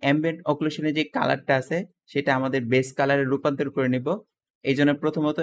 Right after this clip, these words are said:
এই কালারে ক্লিক কইরা এখানে যে কালার ড্রপার বাটনটা আছে এটাতে ক্লিক করব। এরপর বেস কালারের উপরে কার্সরটা নিয়ে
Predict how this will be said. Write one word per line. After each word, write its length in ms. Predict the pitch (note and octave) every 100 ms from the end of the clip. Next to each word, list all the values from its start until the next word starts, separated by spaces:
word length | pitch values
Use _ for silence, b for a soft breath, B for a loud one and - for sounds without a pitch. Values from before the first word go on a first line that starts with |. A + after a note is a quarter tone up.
| D3
এই 60 | C#3+ -
কালারে 300 | B2+ C#3 D3 D3
ক্লিক 200 | C#3 C#3
কইরা 220 | C3+ C3+ G3+ _ _ _ C3+
এখানে 240 | D3 C#3+ C#3
যে 60 | D3
কালার 240 | C3+ C3+ C#3
ড্রপার 240 | C#3+ D3 D3 C3+
বাটনটা 320 | C#3 C#3 C#3
আছে 120 | C3+ - C#3+
এটাতে 220 | C#3+ D3 C#3+
ক্লিক 180 | C#3+ -
করব। 180 | C#3 C3+ G3 - _ _ _ B2+
এরপর 300 | C3 D#3 E3+ C3+
বেস 160 | - C#3 D#3
কালারের 320 | D3 D3 D#3 C#3+
উপরে 260 | D3 C#3+ F#3 F3+ -
কার্সরটা 460 | C3+ - D3 D3+ C#3+
নিয়ে 140 | C#3+